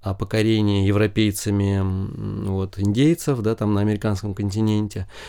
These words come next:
Но она очень, и, ну, это как бы история пе-, перевертыш, да, то есть на-, теперь, а,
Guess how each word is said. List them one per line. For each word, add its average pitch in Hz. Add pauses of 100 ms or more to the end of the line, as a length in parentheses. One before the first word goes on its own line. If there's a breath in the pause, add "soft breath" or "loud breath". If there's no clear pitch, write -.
(140)
Но 104
она 135 (280)
очень, 120
и, 123
ну, 120
это 120
как 107
бы 113
история 120 (240)
пе-, 123 (600)
перевертыш, 113 (300)
да, 113
то 104
есть 95 (300 loud breath)
на-, 101
теперь, 110 (420 loud breath)
а, 101